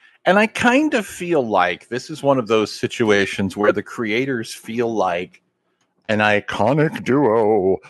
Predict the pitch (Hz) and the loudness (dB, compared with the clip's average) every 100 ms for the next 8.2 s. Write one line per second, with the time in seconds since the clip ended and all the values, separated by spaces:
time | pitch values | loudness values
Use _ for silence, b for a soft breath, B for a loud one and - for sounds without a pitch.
0 | B B - 113 107 95 - _ - 131 | B B -2 0 0 -4 -14 _ -2 0
1 | 131 120 110 107 107 101 101 117 139 - | 0 0 -2 -2 -2 -2 0 0 -2 -4
2 | 110 92 87 - _ _ - 139 190 - | 0 0 -2 -10 _ _ -2 0 0 -2
3 | 104 90 78 - - - _ - _ _ | -2 -2 -2 -6 -10 -10 _ -20 _ _
4 | _ _ _ _ 127 127 165 208 170 123 | _ _ _ _ -2 0 0 0 -2 0
5 | 113 - - 104 95 90 85 - - - | -4 -4 -4 -2 -2 -4 -10 -14 -20 -20
6 | - 139 190 135 95 87 80 - - 104 | -10 -4 0 0 0 -2 -2 -4 -2 -2
7 | 92 87 85 85 87 - 95 - 92 87 | 0 0 0 -2 -6 -4 -4 -4 -8 0
8 | 98 | 0